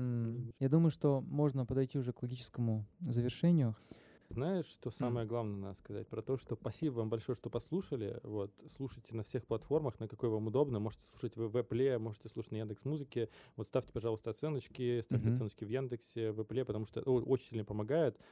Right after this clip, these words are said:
Speaker 1: потому что злые алгоритмы нейросети, а, вот, они без лайков ничего не могут, и без комментов тоже. Поэтому, пожалуйста, напишите в комментариях, как у вас дела, напишите в комментариях, что у вас произошло в жизни, потому что в такое непростое время нам очень важно общаться и важно делиться с тем, что у вас происходит.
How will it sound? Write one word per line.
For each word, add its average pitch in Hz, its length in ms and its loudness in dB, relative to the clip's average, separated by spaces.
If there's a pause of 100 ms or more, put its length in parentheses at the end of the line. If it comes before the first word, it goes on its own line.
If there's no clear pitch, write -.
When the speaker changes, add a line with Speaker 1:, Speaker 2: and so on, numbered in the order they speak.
Speaker 1:
потому - 80 -20
что 120 160 -2
злые 120 340 4
алгоритмы 110 480 -2
нейросети, 110 640 -2 (320)
а, 101 180 -6
вот, 101 240 -4
они 120 380 -2
без 113 260 -2
лайков 117 320 -4
ничего 110 180 -6
не 113 100 -2
могут, 101 260 -2
и - 20 -6
без 98 140 -6
комментов 110 400 -4
тоже. 98 260 -6 (320)
Поэтому, 117 380 0
пожалуйста, 117 400 0
напишите 117 360 -4
в - 40 -12
комментариях, 113 420 -2
как - 180 -4
у 113 40 0
вас 110 140 2
дела, 120 300 0 (100)
напишите 107 340 -8
в - 20 -18
комментариях, 107 640 -2
что 117 320 0
у - 20 0
вас 104 160 -4
произошло 107 420 -6
в 101 60 -4
жизни, 135 260 -2
потому 107 280 -8
что - 140 -18
в - 20 -20
такое 113 280 -4
непростое 101 420 -4
время 123 320 0 (280)
нам 110 180 -2
очень 107 200 -6
важно 101 300 -2
общаться 135 360 -6
и 104 60 -6
важно 101 260 -4
делиться 104 360 -4
с - 20 -20
тем, 107 160 -8
что - 160 -10
у 101 40 -4
вас 101 100 -6
происходит. 92 480 -8